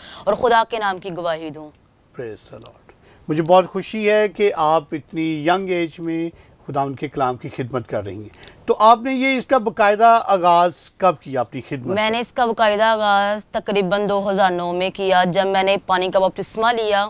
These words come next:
Speaker 1: उससे पहले मैं संडे स्कूल में जाती थी।
Speaker 2: अच्छा।
Speaker 1: तो उसके बाद हमारे चर्च में पास्टर आरिफ हैं, जिनके ज़ेरा साया रह के मैं खुदा की खिदमत कर रही हूँ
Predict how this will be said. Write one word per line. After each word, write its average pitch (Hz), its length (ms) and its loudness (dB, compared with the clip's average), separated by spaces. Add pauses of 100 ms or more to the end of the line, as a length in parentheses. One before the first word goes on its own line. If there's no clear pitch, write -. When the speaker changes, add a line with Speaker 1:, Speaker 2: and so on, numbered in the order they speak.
Speaker 1:
उससे 233 260 -4
पहले 220 260 -2
मैं 226 120 -6
संडे 196 240 -8
स्कूल 214 220 -8
में 202 140 -4
जाती 165 320 -4
थी। 151 220 -12
Speaker 2:
अच्छा। - 180 -16 (680)
Speaker 1:
तो 208 120 2
उसके 226 300 2
बाद 208 300 4
हमारे 208 300 -4
चर्च 202 380 -2
में 214 140 -6
पास्टर 190 360 -4
आरिफ 180 340 0
हैं, 190 380 -4
जिनके 254 640 2 (160)
ज़ेरा 208 240 0
साया 208 280 -2
रह 196 160 2
के 214 120 -6
मैं 214 140 -2
खुदा 190 260 0
की 185 120 -12
खिदमत 180 480 -8
कर 180 160 0
रही 233 240 -2
हूँ 226 180 -4